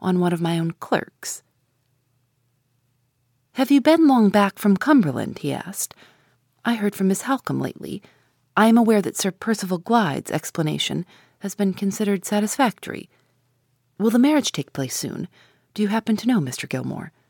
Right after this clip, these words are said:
He spoke so fast and crowded his questions together so strangely and confusedly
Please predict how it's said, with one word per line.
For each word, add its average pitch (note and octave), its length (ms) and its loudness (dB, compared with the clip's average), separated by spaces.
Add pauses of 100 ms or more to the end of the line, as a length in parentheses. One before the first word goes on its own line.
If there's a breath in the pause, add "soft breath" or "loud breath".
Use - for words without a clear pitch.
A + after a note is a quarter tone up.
(1700)
He G#3+ 140 -6
spoke - 320 -4
so G3 160 -2
fast - 580 -8 (240 soft breath)
and G3 220 2
crowded A#3 380 -2
his - 140 -8
questions D#3 520 -4
together D3+ 340 -2 (220 loud breath)
so - 160 -6
strangely - 760 -2 (160 loud breath)
and D#3+ 180 -2
confusedly D#3+ 800 -4